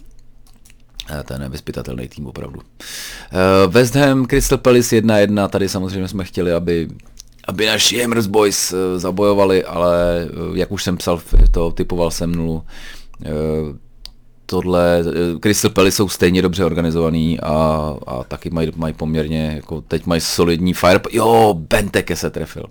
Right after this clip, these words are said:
Benteke se trefil, přátelé. Eh, měl dokonce další šance, ale to <laughs> už by bylo moc, kdyby dal, že? Eh, a pak, <laughs> pak bylo,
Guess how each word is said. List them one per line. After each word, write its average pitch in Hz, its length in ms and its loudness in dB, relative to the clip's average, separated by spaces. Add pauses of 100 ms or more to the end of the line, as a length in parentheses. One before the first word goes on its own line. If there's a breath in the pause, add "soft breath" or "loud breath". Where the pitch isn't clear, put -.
(120)
Benteke - 480 -6
se - 140 -12
trefil, - 280 -12 (160)
přátelé. - 460 -12 (880 loud breath)
Eh, 90 300 2
měl 90 160 2
dokonce 92 300 2
další 90 220 2
šance, 85 320 0
ale 82 140 4
to 92 200 -6
<laughs> 92 60 -6
už - 160 -4
by 78 140 -8
bylo 71 240 -6
moc, 69 400 -8
kdyby 76 240 -8
dal, 76 220 -8
že? 80 240 -10 (580 loud breath)
Eh, 85 640 4
a - 60 -10
pak, 113 200 0 (140)
<laughs> 104 120 2
pak 92 160 2
bylo, 110 160 0